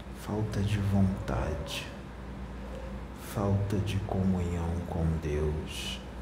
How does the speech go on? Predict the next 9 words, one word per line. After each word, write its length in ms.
falta 520
de 140
perseverança, 1400
falta 340
de 180
interesse, 1040
falta 440
de 240
amor, 840